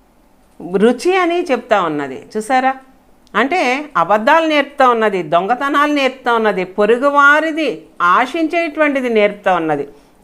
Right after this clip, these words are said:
అజ్ఞానం దగ్గరికి మనం వెళ్తే కనుక అది ఇంకా, ఇంకా, ఇంకా, ఇంకా ఆ పాపంలోనే తీసుకుని వెళ్ళిపోయి, అజ్ఞానము ద్వారా వచ్చేటువంటి,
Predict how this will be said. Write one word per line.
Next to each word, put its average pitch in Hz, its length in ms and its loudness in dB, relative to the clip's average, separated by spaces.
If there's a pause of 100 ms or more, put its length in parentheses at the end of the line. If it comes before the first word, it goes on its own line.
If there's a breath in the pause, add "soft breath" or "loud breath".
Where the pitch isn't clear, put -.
అజ్ఞానం 208 580 2
దగ్గరికి 247 360 0
మనం 202 260 0
వెళ్తే 175 320 -2
కనుక 160 440 -2 (520 soft breath)
అది 247 200 0
ఇంకా, 269 320 -2
ఇంకా, 330 320 -2
ఇంకా, 254 420 0
ఇంకా 339 260 0
ఆ 302 120 6
పాపంలోనే 330 720 2
తీసుకుని 311 500 -4
వెళ్ళిపోయి, 226 720 0 (540 loud breath)
అజ్ఞానము 302 600 0
ద్వారా 330 360 4
వచ్చేటువంటి, 262 1120 0